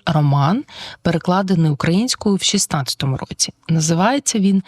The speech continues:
«Несказане». Я сподіваюся, його ще можна десь знайти, можливо, перевидавали,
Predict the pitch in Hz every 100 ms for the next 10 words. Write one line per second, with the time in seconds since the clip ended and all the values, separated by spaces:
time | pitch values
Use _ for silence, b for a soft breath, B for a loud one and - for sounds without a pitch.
0 | B B B 180 190 - - 156 139 131
1 | 131 156 226 - 190 160 190 233 - 170
2 | 156 185 196 - 151 156 190 202 180 147
3 | 160 156 151 143 - 185 233 - B B
4 | B 175 165 165 156 - 165 160 151 143
5 | 151 175 233 233 202